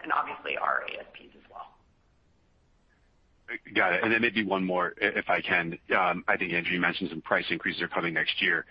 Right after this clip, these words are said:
Speaker 2: Um, you know, given the map pricing, given some of the price increases that have happened, you know, how high can prices go? And, and, you know, how, how do you think about the brand and the brand positioning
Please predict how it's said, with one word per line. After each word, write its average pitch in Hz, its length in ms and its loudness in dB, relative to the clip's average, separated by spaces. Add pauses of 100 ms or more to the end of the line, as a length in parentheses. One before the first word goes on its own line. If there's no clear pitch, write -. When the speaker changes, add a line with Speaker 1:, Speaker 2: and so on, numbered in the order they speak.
(420)
Speaker 2:
Um, 92 240 2
you 117 80 4
know, 104 80 2
given 110 240 2
the 107 60 2
map 101 260 2
pricing, 98 400 0
given 101 260 0
some 101 140 0
of 92 80 -2
the - 40 -18
price 92 220 0
increases 92 360 -4
that 92 100 2
have 85 100 0
happened, 87 540 0
you 117 80 2
know, 98 160 0
how - 320 0
high 143 300 0
can 101 180 -6
prices 85 500 -4
go? 85 320 0
And, 101 160 2
and, 101 320 -2
you 104 120 0
know, 95 120 0
how, 113 280 2
how 127 120 2
do 135 60 2
you 123 60 -4
think 104 160 0
about 90 340 0
the 87 80 -10
brand 90 400 0
and 80 80 -6
the 80 60 -4
brand 87 260 -2
positioning 85 480 -2